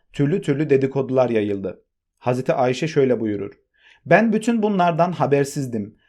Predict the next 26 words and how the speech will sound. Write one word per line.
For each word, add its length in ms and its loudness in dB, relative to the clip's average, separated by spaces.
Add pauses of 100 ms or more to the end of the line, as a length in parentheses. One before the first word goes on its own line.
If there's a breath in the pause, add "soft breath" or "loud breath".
(140)
Ancak 360 2
hastalığım 580 2
esnasında 880 -2 (180 soft breath)
Nebi-i 380 0
Kerim 260 -2
sallallahu 640 2
aleyhi 320 2
ve 100 2
sellem'den 640 -2 (280 soft breath)
o 100 2
şefkati 480 0
görmemiş 480 2
olmak 460 -2 (220)
beni 200 2
çok 280 -2
huzursuz 460 -6
ediyordu." 600 -4 (840 soft breath)
Hazreti 340 2
Ayşe'nin 520 2
bunlardan 420 2
haberi 300 2
olunca 640 0 (160 soft breath)
hastalığı 520 2
daha 240 2
da 100 2
arttı. 460 -6